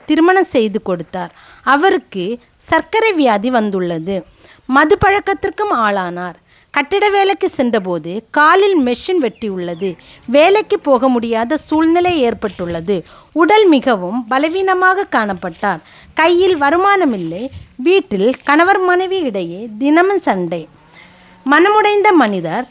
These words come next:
தன்னால் யாருக்கும் எந்த பயனும் இல்லை என்று தவறாக சிந்தித்திருக்கிறார்.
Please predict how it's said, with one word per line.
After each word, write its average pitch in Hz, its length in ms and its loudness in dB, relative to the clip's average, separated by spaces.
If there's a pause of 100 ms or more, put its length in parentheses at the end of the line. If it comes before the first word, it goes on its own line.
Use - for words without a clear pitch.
(140)
தன்னால் 269 560 2
யாருக்கும் 359 560 2
எந்த 247 280 0
பயனும் 320 460 0
இல்லை 233 280 -2
என்று 190 500 -10 (440)
தவறாக 392 720 2
சிந்தித்திருக்கிறார். 190 840 -6